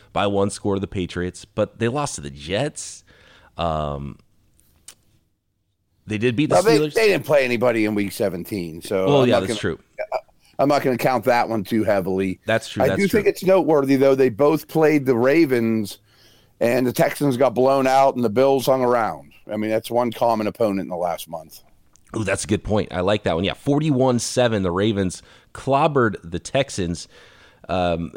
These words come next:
Speaker 1: and, I mean, the Texans were five hundred the last four games, so they were
Speaker 2: I think they're very up and down.
Speaker 1: Yeah, it's
Speaker 2: You
Speaker 1: just
Speaker 2: know?
Speaker 1: like both these teams, it's really hard to,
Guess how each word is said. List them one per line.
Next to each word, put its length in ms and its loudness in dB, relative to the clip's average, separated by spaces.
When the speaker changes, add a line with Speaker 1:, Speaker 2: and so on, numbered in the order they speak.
Speaker 1:
and, 160 0
I 60 0
mean, 180 0
the 40 -10
Texans 360 -2
were 80 -4
five 280 0
hundred 280 0
the 100 2
last 380 0
four 280 0
games, 380 -2
so 240 0
they 160 0
were 300 -2
Speaker 2:
I 80 2
think 160 2
they're 100 4
very 300 4
up 140 0
and 120 0
down. 300 0
Speaker 1:
Yeah, 240 2
it's 160 0
Speaker 2:
You 60 -2
Speaker 1:
just 140 -2
Speaker 2:
know? 40 0
Speaker 1:
like 120 -2
both 200 2
these 160 0
teams, 220 0
it's 80 -8
really 160 2
hard 360 2
to, 480 2